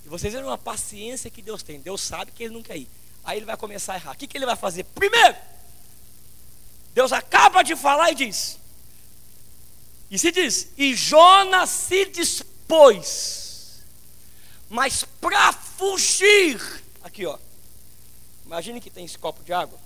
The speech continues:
Aí eu falo assim, "Ô, Luiz Felipe, por favor, abre o copo pra mim." Aí ele vem, ele, ele, ele se levanta. Só que ao invés de vir aqui, ele passa reto. Ô, tá de brincadeira, cara? Você até se levantou, mas você foi pra outro lugar. É Jonas.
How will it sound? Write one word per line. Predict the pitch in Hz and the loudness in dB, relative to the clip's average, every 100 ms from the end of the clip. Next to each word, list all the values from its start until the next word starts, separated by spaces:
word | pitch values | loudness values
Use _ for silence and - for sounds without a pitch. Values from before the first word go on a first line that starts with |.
| - - - - - - - - - - - - - | -18 -18 -18 -18 -18 -16 -16 -16 -18 -18 -18 -18 -18
Aí | 151 | -16
eu | |
falo | 151 160 | -12 -10
assim, | 156 220 | -10 -12
"Ô, | 226 220 - - - - | -16 -16 -18 -18 -18 -18
Luiz | 202 - | -16 -16
Felipe, | 196 180 160 | -16 -16 -18
por | 202 | -16
favor, | - 170 170 160 143 - - - - - - - | -14 -12 -12 -16 -16 -18 -16 -16 -18 -18 -18 -16
abre | - 196 | -14 -14
o | 208 | -16
copo | - 175 156 | -14 -14 -14
pra | 160 147 | -14 -14
mim." | 147 - | -14 -10
Aí | 208 | -8
ele | 240 | -8
vem, | 233 233 208 | -12 -14 -14
ele, | 214 - - | -14 -16 -14
ele, | 202 190 208 | -14 -14 -14
ele | 208 | -12
se | - | -12
levanta. | 226 202 190 - - - - - - - - - | -12 -12 -14 -16 -18 -18 -18 -18 -18 -18 -18 -10
Só | 214 | -6
que | 247 | -6
ao | |
invés | 262 220 226 | -6 -6 -8
de | 180 | -10
vir | 185 185 | -14 -14
aqui, | - | -12
ele | 247 | -12
passa | - 226 - | -10 -10 -8
reto. | 202 202 - - | -10 -12 -16 -18
Ô, | 165 - - - - - - - - - - - | -18 -18 -18 -18 -18 -18 -18 -18 -18 -18 -18 -18
tá | - | -18
de | |
brincadeira, | 196 196 165 180 226 - | -14 -12 -10 -8 -8 -10
cara? | - - - - - - - - - - - - | -18 -18 -16 -16 -18 -18 -18 -18 -18 -18 -18 -14
Você | - | -8
até | 165 262 | -6 -6
se | - | -6
levantou, | 247 247 226 175 254 | -6 -4 -4 -2 -4
mas | 160 | -4
você | - | -12
foi | 160 247 | -6 -6
pra | 262 | -4
outro | 254 254 | -6 -6
lugar. | 233 240 - - | -6 -6 -6 -8
É | 247 | -6
Jonas. | 247 247 226 - | -4 -6 -8 -14